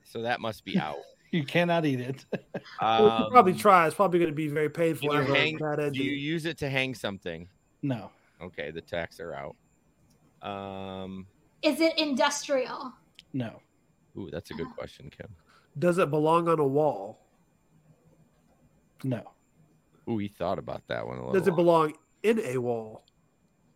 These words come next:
Speaker 2: No.
Speaker 1: Do you
Speaker 3: Damn.
Speaker 1: typically leave it, put it in your house or the garage?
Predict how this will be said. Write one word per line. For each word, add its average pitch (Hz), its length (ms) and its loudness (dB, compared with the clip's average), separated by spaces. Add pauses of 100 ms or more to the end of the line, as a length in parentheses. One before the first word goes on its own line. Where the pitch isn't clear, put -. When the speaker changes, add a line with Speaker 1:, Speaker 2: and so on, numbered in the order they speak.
(1500)
Speaker 2:
No. 123 160 -8 (500)
Speaker 1:
Do - 80 0
you - 60 6
Speaker 3:
Damn. - 80 0
Speaker 1:
typically 160 480 4 (200)
leave 156 200 6
it, 156 60 0 (100)
put 151 140 6
it 147 100 6
in 139 100 4
your 131 140 4
house 165 500 4
or 131 140 4
the 120 80 -2
garage? 110 540 4